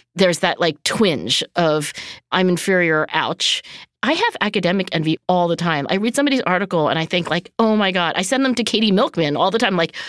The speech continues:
"Oh my God, I'm pea green. I just wish I had published this. Such a creative idea."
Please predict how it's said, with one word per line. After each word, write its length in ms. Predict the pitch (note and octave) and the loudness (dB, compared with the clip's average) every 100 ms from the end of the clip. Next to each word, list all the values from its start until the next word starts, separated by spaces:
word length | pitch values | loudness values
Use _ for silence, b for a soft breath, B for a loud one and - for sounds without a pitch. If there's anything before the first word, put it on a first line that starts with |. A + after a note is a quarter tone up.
| B B B | B B B
"Oh 140 | C4+ | 2
my 160 | B3+ A#3 | 2 2
God, 260 | G#3 F3+ | 2 0
I'm 140 | F3+ F3+ | 0 -2
pea 180 | G#3+ | -2
green. 420 | F3+ E3 D3+ C3+ C3+ | -2 -2 -2 -2 -2
I 80 | G3 | -2
just 460 | G3 - C4+ - G3+ | 0 0 0 0 0
wish 240 | F#3+ - | 2 2
I 80 | D#3+ | 2
had 180 | D#3+ D#3+ | 0 0
published 380 | F3 E3 D#3 | 0 0 0
this. 140 | - - | -2 -4
Such 360 | - - A#3+ | -2 0 0
a 40 | A3 | 0
creative 440 | - E3+ D#3 D#3 | 0 2 2 0
idea." 480 | C#3+ C#3+ C#3 B2 C4 | 0 -2 -2 0 -2